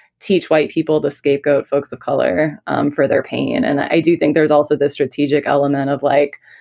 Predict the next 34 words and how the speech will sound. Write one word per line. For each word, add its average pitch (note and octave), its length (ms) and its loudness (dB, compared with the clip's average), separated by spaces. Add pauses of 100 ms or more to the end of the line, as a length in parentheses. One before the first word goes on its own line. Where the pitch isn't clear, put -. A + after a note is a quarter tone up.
(460)
the E3+ 180 2
left, E3 500 4
especially D#3 460 0
white D3 240 0
people, D3+ 300 -2
we D3 120 0
n-, D3+ 260 -4
we E3 180 -2
need E3 180 -2
to D3+ 120 -8
learn D3 360 0
how D#3 240 -2
to D3 120 0
talk - 440 -4
to F#3 100 -4
white F#3 200 2
people F#3 320 2
about F3 280 2
their F#3+ 140 2
pain F#3+ 340 -2
because D3+ 320 -4
it's C#3+ 140 -2
real. F#3 480 2
It D3+ 140 4
is D#3 160 4
that, D3+ 180 4
like, D3+ 180 4
vulnerable, D3 960 2
real D3+ 380 2
place D3+ 400 -2
that D3+ 180 2
exists C#3 460 -2
within C#3+ 320 -2
us. G3+ 420 -2